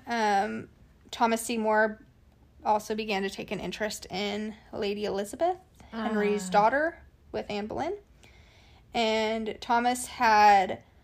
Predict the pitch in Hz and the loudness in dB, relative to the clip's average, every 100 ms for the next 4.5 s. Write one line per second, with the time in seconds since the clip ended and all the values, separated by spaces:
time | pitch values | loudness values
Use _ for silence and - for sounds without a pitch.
0 | _ _ _ - 233 - - 294 294 294 | _ _ _ -2 -2 -2 4 6 6 2
1 | 277 262 233 226 220 - 226 214 214 220 | -2 0 0 2 0 2 2 0 4 8
2 | 214 220 214 226 208 185 196 - 202 175 | 8 8 0 -4 -2 -2 -4 -4 -6 -6
3 | - - 175 - 156 - 120 226 - - | -8 -8 -8 -8 -8 -8 -12 -12 -12 -12
4 | - - - - - | -14 -16 -16 -18 -18